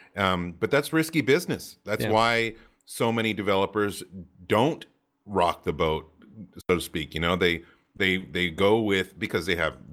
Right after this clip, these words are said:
Speaker 1: big money in it.
Speaker 2: Yeah.
Speaker 1: It could be fifty million, a hundred million.
Speaker 2: Go
Speaker 1: They
Speaker 2: with
Speaker 1: got a
Speaker 2: what's
Speaker 1: board
Speaker 2: new.
Speaker 1: of directors.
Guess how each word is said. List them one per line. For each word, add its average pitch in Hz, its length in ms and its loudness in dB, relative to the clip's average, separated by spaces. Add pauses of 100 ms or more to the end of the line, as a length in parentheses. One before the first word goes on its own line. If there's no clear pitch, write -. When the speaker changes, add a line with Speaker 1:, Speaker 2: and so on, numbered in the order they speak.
(100)
Speaker 1:
big 82 220 0
money 82 280 0
in 101 80 0
it. 113 40 0
Speaker 2:
Yeah. - 40 -2
Speaker 1:
It - 60 -10
could 69 80 -14
be 69 100 -14
fifty 95 360 -4
million, 87 320 0
a 73 60 -2
hundred 87 260 -2
million. 131 160 6
Speaker 2:
Go - 40 2
Speaker 1:
They - 60 2
Speaker 2:
with 82 80 -2
Speaker 1:
got - 40 4
a - 40 4
Speaker 2:
what's - 140 -2
Speaker 1:
board 113 160 6
Speaker 2:
new. 113 60 0
Speaker 1:
of 110 60 0
directors. 107 520 0